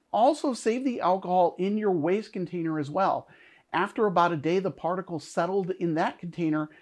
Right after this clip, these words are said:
and I was able to decant a huge amount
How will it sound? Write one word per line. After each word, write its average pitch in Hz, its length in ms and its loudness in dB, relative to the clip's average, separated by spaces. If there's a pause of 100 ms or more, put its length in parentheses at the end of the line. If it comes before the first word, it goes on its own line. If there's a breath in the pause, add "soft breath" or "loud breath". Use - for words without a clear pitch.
(240 loud breath)
and 214 180 -2
I 220 60 0
was 226 340 0
able 185 360 0
to 190 200 -8
decant 156 600 -2
a 147 40 -4
huge 190 340 -2
amount 160 380 0